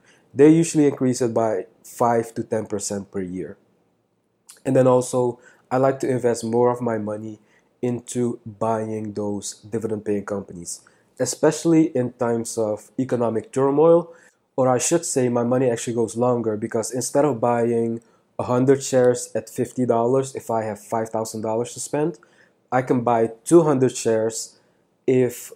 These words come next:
Coke dipped down to twenty-five dollars. So two hundred shares would give me not one hundred and sixty-four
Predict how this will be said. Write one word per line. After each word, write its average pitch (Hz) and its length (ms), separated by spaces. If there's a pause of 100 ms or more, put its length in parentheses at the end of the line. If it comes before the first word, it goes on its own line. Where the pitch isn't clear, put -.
(360)
Coke 147 380 (100)
dipped 117 200
down 120 220
to - 100
twenty-five 123 460
dollars. 87 600 (300)
So 127 200
two 170 180
hundred 139 300
shares 117 440
would 110 240
give 117 240
me 117 220
not 135 380
one 117 300
hundred 117 280
and 113 140
sixty-four 117 840